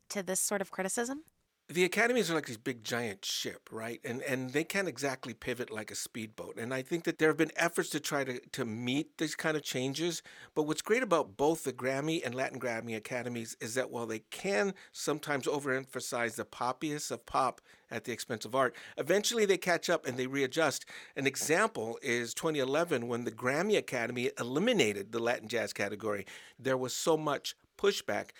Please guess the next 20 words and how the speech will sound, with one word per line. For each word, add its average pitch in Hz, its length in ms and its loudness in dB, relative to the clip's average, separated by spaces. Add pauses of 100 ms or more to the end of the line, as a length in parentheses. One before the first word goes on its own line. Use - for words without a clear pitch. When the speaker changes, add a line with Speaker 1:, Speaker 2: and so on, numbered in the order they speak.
(160)
Speaker 2:
that 135 120 2
a 127 40 -4
year 135 180 4
later 131 320 2
it - 80 -4
was 98 160 -10
back. 107 400 -6 (480)
And 160 120 2
in 143 40 0
particular, 185 440 0
current 196 260 2
members 170 320 2
of 127 140 0
both 143 240 0
academies 135 560 -2
are 120 240 0
extra 156 360 -2
sensitive 147 680 -2
to 107 100 -8
being 120 460 -4